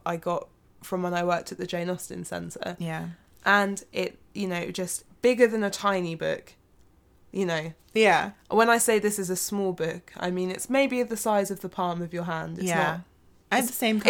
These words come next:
Speaker 2: copy
Speaker 1: big
Speaker 2: from the
Speaker 1: enough
Speaker 2: Jane
Speaker 1: that it
Speaker 2: Austen
Speaker 1: doesn't
Speaker 2: Centre.
Speaker 1: make me feel uncomfortable, okay? And it's
Speaker 2: Right,
Speaker 1: got, you know,
Speaker 2: right.
Speaker 1: it's got black and white versions of Cassandra's pictures in it. Um, it's really cute, but you can, on the internet, look at just scans of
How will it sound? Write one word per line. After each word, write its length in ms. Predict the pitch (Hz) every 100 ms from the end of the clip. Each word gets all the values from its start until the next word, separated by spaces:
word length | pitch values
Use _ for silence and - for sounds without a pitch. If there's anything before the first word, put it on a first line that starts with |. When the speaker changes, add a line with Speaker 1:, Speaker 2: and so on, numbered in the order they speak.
| -
Speaker 2:
copy 120 | -
Speaker 1:
big 120 | 302
Speaker 2:
from 100 | 294
the 60 | 277
Speaker 1:
enough 100 | 254
Speaker 2:
Jane 80 | 254
Speaker 1:
that 80 |
it 20 | 226
Speaker 2:
Austen 40 |
Speaker 1:
doesn't 160 | 247 247
Speaker 2:
Centre. 120 | 226
Speaker 1:
make 80 | 208
me 60 |
feel 220 | 214 220 196
uncomfortable, 500 | 196 190 185 175 160
okay? 400 | 160 - 196 196 - - - _
And 120 | 214
it's 120 | - -
Speaker 2:
Right, 80 |
Speaker 1:
got, 200 | 269 -
you 120 | - 233
know, 60 |
Speaker 2:
right. 140 | 196 -
Speaker 1:
it's 160 | 233 -
got 180 | 233
black 180 | 226 226
and 60 | 220
white 160 | 208 190
versions 380 | 190 196 190
of 120 | 175 -
Cassandra's 420 | 185 180 165 165
pictures 340 | 190 - 175
in 100 | 165
it. 180 | 160 160 - - _ - -
Um, 280 | 175 175 180
it's 120 | 202
really 180 | 254 226
cute, 360 | - 190 180 - _ _ -
but 360 | 226 185 -
you 160 | 214 208
can, 540 | - 240 196 175 190 -
on 140 | 185
the 100 | 175
internet, 640 | 254 311 - 185 185 180 - _ _ _
look 300 | 208 226 226
at 320 | 202 185 - -
just 240 | 202 - -
scans 640 | 202 202 196 190 180 180
of 380 | - 175 175